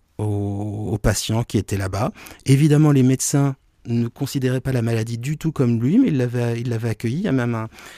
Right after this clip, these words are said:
un documentaire qui a été tourné, je crois que ça s'appelle Le médecin et le chaman, qui est vraiment très, très bien, si vous avez la, la chance de pouvoir le revoir. Donc, ça peut faire du bien, et l'important, c'est le résultat. En vous disant ça, je vous dis pas de,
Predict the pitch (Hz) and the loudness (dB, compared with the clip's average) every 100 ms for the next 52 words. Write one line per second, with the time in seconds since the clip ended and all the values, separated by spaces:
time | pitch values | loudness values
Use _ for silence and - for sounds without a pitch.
0 | - - 113 123 - 127 123 147 135 120 | -20 -12 -10 -10 -6 -8 -6 -8 -8 -12
1 | 104 107 - 113 120 135 139 - - - | -12 -12 -8 -8 -6 -6 -6 -10 -12 -14
2 | 113 120 127 117 110 123 - 139 - 120 | -12 -10 -6 -6 -6 -6 -6 -6 -6 -6
3 | 110 123 - 98 95 139 143 135 - 120 | -6 -8 -12 -14 -6 -2 -2 -2 -6 -10
4 | - 101 107 120 107 104 110 104 104 107 | -8 -8 -8 -10 -10 -8 -6 -6 -8 -10
5 | - 135 - 107 113 107 101 104 107 120 | -8 -8 -10 -10 -8 -6 -6 -6 -4 -4
6 | 196 - - - - - - 131 139 - | -4 -10 -20 -20 -20 -20 -6 -2 -2 -6
7 | _ - - 156 - 170 170 143 139 123 | _ -8 -2 0 0 -2 -2 -2 -4 0
8 | 127 185 - _ - 131 135 135 - 160 | 0 0 -6 _ -4 -2 -2 -6 -6 -4
9 | 190 185 - - 151 143 143 135 127 101 | -4 -6 -10 -4 -2 -2 -4 -6 -8 -8
10 | 101 117 139 139 147 127 - 190 208 - | -6 -6 -6 -4 -4 -4 -4 -4 -6 -6
11 | 139 131 - 147 123 120 | -10 -8 -4 -4 -2 -6